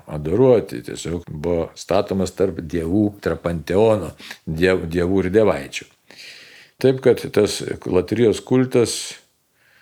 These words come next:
iš tikrųjų skirtas tik tai vienam dievui. Ir kai dar apie tos kankinius kalbant, tai mums atrodo, kad ten reikėdavo kažkoks didžiulis aukuras ar kas buvo, gali atrodyti taip, ne?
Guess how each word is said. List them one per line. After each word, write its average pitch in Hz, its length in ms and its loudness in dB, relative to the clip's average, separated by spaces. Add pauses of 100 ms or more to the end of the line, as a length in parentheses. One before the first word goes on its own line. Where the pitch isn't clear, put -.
(240)
iš - 160 -12
tikrųjų 98 420 0
skirtas 92 580 -2
tik - 260 -4
tai 98 200 0
vienam 76 680 -6
dievui. 78 500 0 (300)
Ir 101 200 -2
kai 101 160 2
dar 95 160 2 (220)
apie 80 240 -4
tos 92 180 0
kankinius 90 480 -2
kalbant, 80 460 -4
tai 90 100 -2
mums 107 240 -6
atrodo, 98 480 0
kad 92 160 -2
ten 98 160 0
reikėdavo 92 400 0
kažkoks - 380 -8
didžiulis 92 500 -2
aukuras 123 720 4
ar 95 80 -4
kas 110 320 0
buvo, 98 160 2
gali 113 240 4
atrodyti 90 480 2
taip, - 280 -18
ne? 85 180 -10